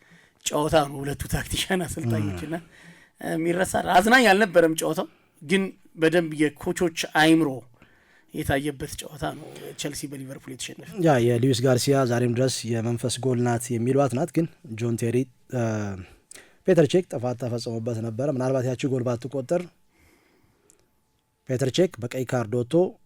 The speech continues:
Speaker 2: ለሊቨርፑል የፍጹም ቅጣት ምት የሚሰጥበት አጋጣሚ ይፈጠር ነበር። በዚህ ረገድ የሚጠቀስ ነው። ሁለት ሺህ ስምንት ዘጠኝ፣ ሁለት ሺህ አምስት ስድስት ፉትቦል ክለብ ባርሴሎና የሻምፒየንስ ሊጉን ዋንጫ ሲያነሳ አልፎ የሄደው ቼልሲን ነው።
Speaker 1: ም።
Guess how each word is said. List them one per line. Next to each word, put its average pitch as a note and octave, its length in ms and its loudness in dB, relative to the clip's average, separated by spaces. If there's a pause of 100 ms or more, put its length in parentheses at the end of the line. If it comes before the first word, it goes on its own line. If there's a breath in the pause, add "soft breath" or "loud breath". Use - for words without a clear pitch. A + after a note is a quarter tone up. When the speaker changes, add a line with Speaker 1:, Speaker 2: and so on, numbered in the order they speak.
(220)
Speaker 2:
ለሊቨርፑል G#2+ 1120 -6
የፍጹም A#2 320 -8
ቅጣት G#2+ 280 -10
ምት A#2 220 -6
የሚሰጥበት G#2 680 -10 (200)
አጋጣሚ G#2 420 -8
ይፈጠር G2 360 -10
ነበር። G2+ 240 -6 (800 loud breath)
በዚህ D3 140 0
ረገድ C3 240 2
የሚጠቀስ C3+ 560 2
ነው። G#3 80 -2
ሁለት G#3+ 160 0
ሺህ F#3+ 180 -2
ስምንት F3+ 280 4
ዘጠኝ፣ E3 280 4 (360 loud breath)
ሁለት - 240 4
ሺህ A3 200 6
አምስት F#3 280 8
ስድስት F3 360 2 (520)
ፉትቦል D#3 200 6
ክለብ C#3+ 180 10
ባርሴሎና C3+ 400 6
የሻምፒየንስ B2 360 4
ሊጉን A#2+ 200 4
ዋንጫ A#2+ 240 4
ሲያነሳ A#2+ 340 0 (520)
አልፎ D3 320 4
የሄደው C3 340 8
ቼልሲን A#2 420 0
ነው። G2 120 -8 (220 loud breath)
Speaker 1:
ም። C3+ 180 -12